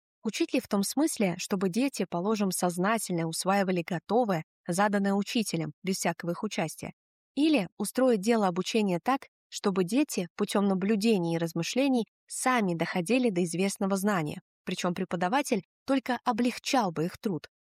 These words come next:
предлагая факты для наблюдения и направляя вопросами к общему выводу. Нетрудно доказать, что новые методы стремятся удовлетворить этой последней цели, согласно и с требованиями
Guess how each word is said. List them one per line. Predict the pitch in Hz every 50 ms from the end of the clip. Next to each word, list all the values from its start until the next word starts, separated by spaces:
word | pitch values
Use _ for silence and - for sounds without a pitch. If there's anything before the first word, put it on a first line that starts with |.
| _ -
предлагая | - 190 185 175 180 170 170 165
факты | 160 - 196 180 - - 185
для | 160 175 165
наблюдения | 165 160 160 165 156 160 - 240 269 262 240 214 180 - -
и | 196
направляя | 180 175 165 - 170 170 180 190 202 196
вопросами | 175 175 156 - 175 185 220 240 - - 202 160 160
к | - 180
общему | 170 - - - 180 185 196
выводу. | 202 214 190 165 156 160 160 - _ _ _ _ _ _ _ _ _
Нетрудно | - 233 262 - 311 320 302 226 196
доказать, | 175 175 175 - 202 190 220 294 302 -
что | - - - - 196
новые | 208 214 202 180 170 175
методы | 196 269 277 - 240 208 202 185 _ _ _ -
стремятся | - - - 208 208 247 277 277 - - 226
удовлетворить | 208 202 208 202 202 196 - 208 202 233 254 233 - -
этой | - 226 - 226 202
последней | - - 190 - - - 196 208 208 190 196 185
цели, | - - 220 196 170 160 156 - _ _ _ _
согласно | - - - 185 175 185 214 226 - - 190
и | 175
с | -
требованиями | - - 202 220 202 202 180 190 175 180 175 175 165